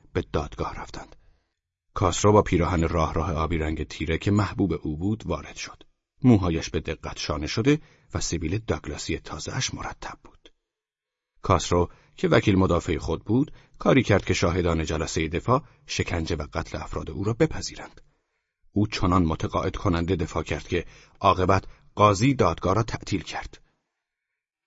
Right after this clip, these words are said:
وقتی چند روز بعد دادگاه دوباره تشکیل شد، حکومت گفت کاسترو بیمار است و به این ترتیب از حضور او در دادگاه جلوگیری شد. دادگاه دیگر متهمان ادامه یافت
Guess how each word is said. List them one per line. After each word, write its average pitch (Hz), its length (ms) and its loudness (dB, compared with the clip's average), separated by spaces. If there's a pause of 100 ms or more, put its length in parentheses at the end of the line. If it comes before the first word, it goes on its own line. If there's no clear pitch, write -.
(320)
وقتی 147 240 0
چند 120 280 4
روز 92 140 2
بعد 76 220 -2
دادگاه 80 480 -2
دوباره 98 340 2
تشکیل 78 340 -6
شد، 92 320 0 (360)
حکومت 82 440 -2
گفت 98 360 0 (360)
کاسترو 127 380 6
بیمار 120 380 4
است - 300 -10 (380)
و 82 60 2
به 87 100 2
این 95 140 0
ترتیب 98 380 0
از 98 160 -2
حضور 104 360 0
او 80 120 -2
در - 220 -10
دادگاه - 440 -6 (380)
جلوگیری 76 440 -4
شد. - 260 -10 (960)
دادگاه 92 480 6
دیگر 82 320 2
متهمان 82 600 0
ادامه 73 320 -4
یافت - 380 -14